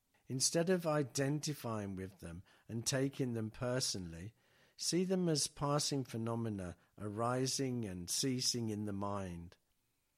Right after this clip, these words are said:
This non-identification allows you to cultivate a sense of spaciousness and freedom in relation to the mental factors.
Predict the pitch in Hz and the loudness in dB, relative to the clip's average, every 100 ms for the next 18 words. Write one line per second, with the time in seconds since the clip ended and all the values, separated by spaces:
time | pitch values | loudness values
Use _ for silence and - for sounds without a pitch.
0 | _ _ _ _ - 180 180 143 139 165 | _ _ _ _ -2 2 4 4 4 6
1 | 165 151 135 135 131 120 117 - 117 117 | 6 4 4 0 0 -6 -8 -2 -2 0
2 | 117 92 87 98 107 113 139 143 170 160 | -2 -4 -6 -4 0 2 2 0 -2 -4
3 | 160 - 131 131 123 120 110 107 110 - | -6 -4 -4 -2 -2 0 0 0 0 0
4 | 120 113 110 - 113 104 - - - 123 | 0 0 0 0 0 0 2 2 2 0
5 | 135 - 107 - 90 85 - 95 92 - | 0 -2 -2 -2 -4 -6 -6 -4 -6 -10
6 | - 120 123 107 85 85 - _ _ - | -6 -2 -2 -2 -6 -8 -16 _ _ -6
7 | 110 113 117 120 131 - 123 123 113 107 | -2 0 2 2 2 -2 -4 -4 -4 -2
8 | 98 90 92 95 - 131 - - 87 82 | -2 -4 -8 -8 -4 -4 -6 -10 -10 -8
9 | - | -10